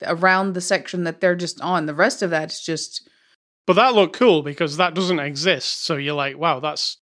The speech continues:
Speaker 1: And it did
Speaker 2: creative."
Speaker 1: look good.
Speaker 2: And then there's a really funny part where he's leaving that area and he's notices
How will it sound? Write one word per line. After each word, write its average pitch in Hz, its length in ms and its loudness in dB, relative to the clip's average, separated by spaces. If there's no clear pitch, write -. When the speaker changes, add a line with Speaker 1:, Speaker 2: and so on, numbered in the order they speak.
Speaker 1:
And 240 100 2
it 262 100 2
did 339 160 2
Speaker 2:
creative." 208 260 4
Speaker 1:
look 339 100 4
good. 165 220 0
Speaker 2:
And 170 140 -2
then 175 220 2
there's 165 180 -4
a 165 80 -2
really 160 220 -4
funny 156 400 -2
part 147 320 -4
where 143 180 0
he's 139 160 -6
leaving 156 380 0
that 143 180 -4
area 135 480 -6
and 143 140 -6
he's 139 280 -6
notices 147 600 -2